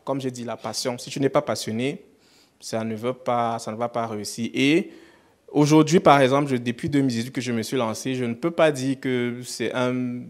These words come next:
je suis en train de vivre de l'entrepreneuriat. Non. C'est...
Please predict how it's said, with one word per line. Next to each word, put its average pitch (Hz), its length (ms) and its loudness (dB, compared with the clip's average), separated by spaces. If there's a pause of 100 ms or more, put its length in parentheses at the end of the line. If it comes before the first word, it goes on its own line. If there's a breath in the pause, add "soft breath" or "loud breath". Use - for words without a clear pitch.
(100)
je 113 160 -10
suis - 160 -6
en 131 100 -2
train 123 160 -8
de 120 100 -6
vivre 117 440 -8
de 107 60 -16
l'entrepreneuriat. 107 920 -8
Non. 110 240 -10 (500 soft breath)
C'est... 107 760 -8